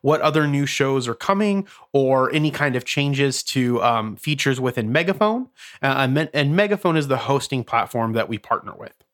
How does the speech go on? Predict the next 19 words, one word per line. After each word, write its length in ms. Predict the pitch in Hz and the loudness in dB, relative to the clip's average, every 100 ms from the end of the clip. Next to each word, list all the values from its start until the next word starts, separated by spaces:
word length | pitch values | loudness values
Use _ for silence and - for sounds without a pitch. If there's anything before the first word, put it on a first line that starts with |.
| _ _ _ 160 | _ _ _ 0
This 240 | 160 226 - | 2 2 0
Facebook 480 | 147 - - 196 196 | -2 -2 0 -2 2
group 260 | 202 196 | 0 2
gives 180 | 147 143 | 0 0
us 140 | 131 | -2
one-on-one 680 | 127 123 131 135 139 123 123 | 0 0 2 2 2 0 0
communication 760 | 123 135 127 120 120 110 - 131 | 0 -2 0 0 -2 -2 0 -2
with 120 | 117 | -2
the 100 | 107 | -4
host 340 | 117 120 - | -2 -4 -4
to 140 | - - | -4 -2
educate 500 | 113 127 - 151 - | -2 -2 0 -2 2
them 220 | 180 180 - - - | 0 0 -8 -8 -2
about 240 | 131 123 | 2 2
all 160 | 117 117 | 2 0
kinds 320 | - 110 98 | -2 -4 -4
of 60 | |
different 260 | 101 - 90 | -8 -10 -12
stuff. 320 | - 71 - | -10 -10 -12